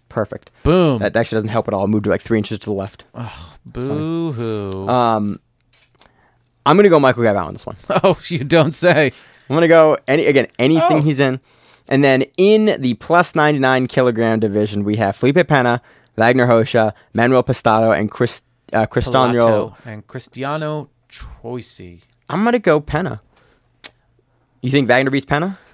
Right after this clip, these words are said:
Speaker 2: Ch-, Pena's probably even more juiced than he was at Worlds.
Speaker 1: Hey, pop for Worlds too. Did we talk about it in the show?
Speaker 2: Did
Speaker 1: I think,
Speaker 2: you
Speaker 1: I think,
Speaker 2: guys?
Speaker 1: I
Speaker 2: I
Speaker 1: think
Speaker 2: don't
Speaker 1: we,
Speaker 2: know.
Speaker 1: I
Speaker 2: I
Speaker 1: think
Speaker 2: think
Speaker 1: we
Speaker 2: you
Speaker 1: did.
Speaker 2: did.
Speaker 1: I think we did.
Speaker 2: Pretty sure you did. I'm pretty sure it
Speaker 1: Um,
Speaker 2: was you and Miranda talking about it.
Speaker 1: Yeah, but again, it's A D C C's coming up. They don't care.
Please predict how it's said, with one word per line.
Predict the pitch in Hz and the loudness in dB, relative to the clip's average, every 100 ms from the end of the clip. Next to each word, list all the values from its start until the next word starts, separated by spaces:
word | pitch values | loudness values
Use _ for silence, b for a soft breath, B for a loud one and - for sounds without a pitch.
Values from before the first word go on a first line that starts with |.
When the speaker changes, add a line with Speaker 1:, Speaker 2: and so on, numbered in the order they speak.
| b b b _ _ _ _ | b b b _ _ _ _
Speaker 2:
Ch-, | - - - | -16 -16 -8
Pena's | - 123 156 - | -6 -6 -8 -10
probably | 107 92 92 90 _ _ _ - | -10 -10 -12 -14 _ _ _ -16
even | 147 117 101 | -12 -10 -6
more | 113 156 | -2 -2
juiced | 160 98 98 90 - | -2 -8 -12 -14 -14
than | 117 104 | -12 -10
he | 104 | -10
was | 107 95 | -10 -10
at | 92 | -10
Worlds. | 92 131 90 - - _ _ b b b | -8 -6 -8 -12 -16 _ _ b b b
Speaker 1:
Hey, | 165 185 | 0 0
pop | 165 170 | 2 0
for | 160 | 0
Worlds | 160 156 - | 0 0 -2
too. | - 123 | 0 0
Did | 120 | 0
we | 202 | -2
talk | 254 | -4
about | 427 | -4
it | 403 | -6
in | |
the | 370 | -6
show? | 392 381 - 131 | -4 -6 -8 -6
Speaker 2:
Did | 120 | 0
Speaker 1:
I | |
think, | 113 | 0
Speaker 2:
you | - | 0
Speaker 1:
I | |
think, | 165 | 0
Speaker 2:
guys? | 190 - | 0 0
Speaker 1:
I | 120 | 0
Speaker 2:
I | |
Speaker 1:
think | 123 | 0
Speaker 2:
don't | 143 | 0
Speaker 1:
we, | |
Speaker 2:
know. | 151 | -2
Speaker 1:
I | 123 | -2
Speaker 2:
I | |
Speaker 1:
think | 143 | -4
Speaker 2:
think | 139 127 | -4 -4
Speaker 1:
we | |
Speaker 2:
you | - | -4
Speaker 1:
did. | 104 | -6
Speaker 2:
did. | - | -6
Speaker 1:
I | |
think | 143 127 | -8 -8
we | - | -12
did. | - - | -16 -16
Speaker 2:
Pretty | - 156 | -12 -10
sure | - 147 | -6 -4
you | 151 | -4
did. | 113 123 | -4 -4
I'm | 117 | -6
pretty | 113 120 113 | -4 -2 0
sure | 107 | -2
it | |
Speaker 1:
Um, | 113 | -4
Speaker 2:
was | 107 107 | -10 -12
you | 117 113 | -12 -10
and | 107 | -10
Miranda | 107 123 113 | -10 -12 -14
talking | 104 101 104 | -16 -16 -14
about | 104 139 | -10 -4
it. | |
Speaker 1:
Yeah, | 170 - - | -4 -4 0
but | 143 - - | -2 -2 -4
again, | 175 143 | -2 -2
it's | 107 - - _ _ _ _ | -4 -12 -18 _ _ _ _
A | 143 | -6
D | 147 | -4
C | 175 | -4
C's | 156 156 | -6 -6
coming | 117 98 | -6 -4
up. | - | -2
They | |
don't | 151 | -4
care. | 127 104 139 | -2 -6 -6